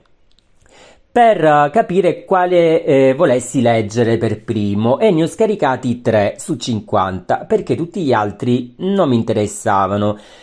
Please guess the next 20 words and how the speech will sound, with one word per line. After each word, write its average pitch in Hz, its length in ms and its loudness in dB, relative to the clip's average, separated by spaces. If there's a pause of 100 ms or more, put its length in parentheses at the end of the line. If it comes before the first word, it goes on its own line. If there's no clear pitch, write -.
(200)
E 175 420 2
poi 208 360 0
mi 170 200 2
sono, 151 760 2
eh, 135 320 2
regolato 151 600 2
anche 135 280 0
in 170 140 0
base 127 360 0
alla 117 240 0
copertina 135 920 0
e 123 160 -2
alla 113 220 0
trama, 104 720 0
non 180 320 0
tanto 135 420 0
al 131 160 -2
nome 117 240 0
dell'autore, 104 680 0
sinceramente, 101 1080 -4